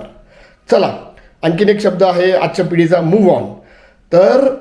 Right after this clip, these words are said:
माझा आजचा मुद्दा, गुलालमधला माझा आजचा मुद्दाच हा आहे की उद्या शपथविधी होणार आहे, उद्या कदाचित मुख्यमंत्रीसुद्धा ठरणार आहे, आणि हा आत्ता माझ्यासाठी फार महत्त्वाचा मुद्दा आहे.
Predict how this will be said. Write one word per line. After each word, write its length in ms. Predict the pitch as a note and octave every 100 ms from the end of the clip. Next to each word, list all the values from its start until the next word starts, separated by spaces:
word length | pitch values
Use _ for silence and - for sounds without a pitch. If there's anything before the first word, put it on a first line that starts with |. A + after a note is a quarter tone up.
| -
माझा 720 | C#3 C#3+ E3 E3+ E3+ A3 -
आजचा 340 | D#3+ D3 - B3+
मुद्दा, 480 | F#3+ D3 D#3 B2 A#2+
गुलालमधला 600 | D3+ F#3 G3 F3+ D#3+ E3+
माझा 260 | D#3+ C#3 D3+
आजचा 280 | C#3 - G3+
मुद्दाच 340 | F3 D#3+ A3+
हा 240 | F#3 E3
आहे 280 | D3+ C#3 D3+ G#3 - - - - _ -
की 180 | D#3+ D#3+ D3
उद्या 240 | C#3 F#3 G3+
शपथविधी 680 | - - - F#3+ D#3+ C#3+
होणार 300 | C#3 B2+ A#2+
आहे, 320 | A#2+ G#2 A#2+ C#3+ - _ _ _ _
उद्या 480 | B2+ B2+ C#3+ D3+ D#3
कदाचित 1000 | D#3+ - E3 D#3+ E3 D#3 E3 F3+ F3+ - - _ _ - -
मुख्यमंत्रीसुद्धा 1300 | C#3 E3 - A3 G#3+ G3 F#3 G3 G3+ - - D3 E3 -
ठरणार 340 | C#3 A#2+ C#3 C3+
आहे, 480 | A#2+ B2+ C#3+ - - _ _ _
आणि 220 | A2+ A#2+
हा 460 | B2 E3+ G#3 G#3 G3 - -
आत्ता 260 | - - E3
माझ्यासाठी 580 | C#3+ B2+ D3+ C#3 D3
फार 300 | C#3+ D#3+ E3+
महत्त्वाचा 680 | F3+ B2+ A#2+ C#3 C#3 D3 D3+
मुद्दा 480 | E3+ G#2+ G#2 B2 C3+
आहे. 360 | C#3 A#2+ A2 -